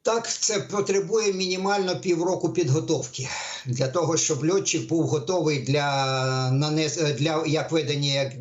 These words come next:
е, як повітряних боїв, так і ударів по наземних цілях. Бо сучасні багатоцільові винищувачі, вони літаки універсальні. Якщо зараз ми маємо чотири типи бойових літаків, то в но-, в новій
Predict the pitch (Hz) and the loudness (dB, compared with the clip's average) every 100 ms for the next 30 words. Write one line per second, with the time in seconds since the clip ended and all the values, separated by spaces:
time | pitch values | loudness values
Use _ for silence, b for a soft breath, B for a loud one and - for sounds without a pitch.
0 | 143 139 139 135 135 131 135 135 - - | -2 2 2 2 2 2 2 0 -2 -2
1 | 147 160 220 220 208 170 170 175 180 - | 0 2 2 0 0 0 0 2 2 0
2 | 190 - 147 131 170 156 127 135 139 131 | -2 0 0 0 0 0 0 0 0 2
3 | 156 151 131 - - 117 113 107 123 143 | 2 0 0 -2 -2 0 0 -4 -2 0
4 | 139 131 147 127 165 156 151 139 143 131 | 2 0 -2 0 0 0 -2 -2 0 -2
5 | 139 143 127 143 143 135 135 196 220 - | -2 -2 -2 0 2 2 2 2 0 0
6 | 190 180 - 160 147 196 151 127 127 165 | 0 0 0 0 0 0 2 0 0 -2
7 | 165 151 160 160 131 131 104 98 123 - | 0 2 2 2 0 -4 -6 -10 -16 -18
8 | _ _ _ _ - 131 - 165 165 165 | _ _ _ _ -6 -2 0 2 2 0
9 | 151 156 156 156 151 143 135 131 160 190 | 0 0 0 0 0 -2 -2 -2 0 0
10 | 196 196 196 196 165 185 180 180 123 175 | 0 0 -2 0 -2 0 2 2 0 0
11 | 165 160 170 170 - 139 139 - - _ | 0 -2 0 -2 0 0 0 -2 -10 _
12 | _ _ - 160 143 131 127 147 160 156 | _ _ -20 -4 0 4 4 4 2 2
13 | 131 175 165 190 139 - | 2 2 2 0 -2 -6